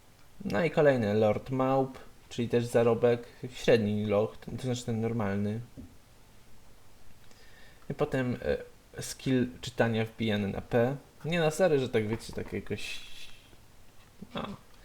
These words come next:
małe te literki, wszystko, cicho. <laughs> Kolejne stare gry. No, tanki, kurczę, wiecie co, ja, mi się taką ochotę sobie na kontrę narobiłem, że ja muszę poszukać te, tych kabelków wszystkich.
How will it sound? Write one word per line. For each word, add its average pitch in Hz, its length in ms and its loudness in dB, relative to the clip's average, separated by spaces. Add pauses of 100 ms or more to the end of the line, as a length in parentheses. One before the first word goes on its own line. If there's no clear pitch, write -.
(260)
małe 101 280 2
te 92 120 -6
literki, 92 460 -8
wszystko, - 340 -12 (120)
cicho. - 240 -8 (600)
<laughs> 151 80 2 (1300)
Kolejne 139 440 6
stare 127 300 2
gry. 107 300 2 (640)
No, 127 140 -2
tanki, 123 560 -2 (100)
kurczę, 127 380 -2
wiecie 120 240 -2
co, 127 100 0
ja, 123 180 6
mi 127 160 -4
się 117 140 -2
taką 147 520 2
ochotę 139 280 0
sobie 123 200 2
na 120 120 2
kontrę 131 480 2
narobiłem, 113 800 4 (680)
że 113 160 4
ja 123 100 8
muszę 131 220 0
poszukać 120 540 0
te, 107 120 2 (540)
tych - 200 -10
kabelków 110 640 2
wszystkich. - 680 -14